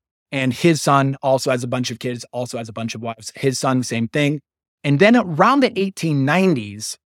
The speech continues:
there's a big split in Mormonism where the, there's, there's a big push for Utah to become a state, but the, but the, the federal government is pretty leery of this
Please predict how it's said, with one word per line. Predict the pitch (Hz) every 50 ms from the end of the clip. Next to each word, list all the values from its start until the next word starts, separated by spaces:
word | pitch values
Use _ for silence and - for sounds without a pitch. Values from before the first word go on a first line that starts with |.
| _ _ _
there's | 131 135 143 143 147
a | 147 127
big | 120 127 185 190 190 165
split | - - - - - 147 135 123 - -
in | - 117 110
Mormonism | 107 101 98 90 90 85 82 87 - - _ _ _ _ _ _ _ _ _ _ _ _ _ _ _ _
where | - 117 127 123 123 123 120 120 - _ _ _ _ _ _
the, | 120 110 139 131 127 127 127 123 127 123
there's, | 127 139 135 135 131 120 - -
there's | - 143 135 135
a | 123
big | 117 135 190 190 151
push | - - 165 160 143 - - -
for | _ - 143 131 127 127 123 123 123 120 120 - _ _
Utah | 123 131 147 147 - 147 135 120
to | - 123
become | 127 120 117 120 110
a | 104
state, | - - - - 160 202 - - - _ _ _ _ _ _ _ _ _
but | 147 139 127
the, | - - _ 165 165 -
but | - 147 147 135 117
the, | 139 127 127 123 123 120 117 113 _ _ _ -
the | 127 131 123 120 120 117 117 113 113 113 - _ _ _ _ _ _ -
federal | 175 180 175 160
government | 151 185 175 160 151 143
is | 135 127 117
pretty | - - - 262 262 247
leery | 190 160 151 151 156 139 120 107 92 90 95 - _
of | - 131 123 120
this | 131 120 -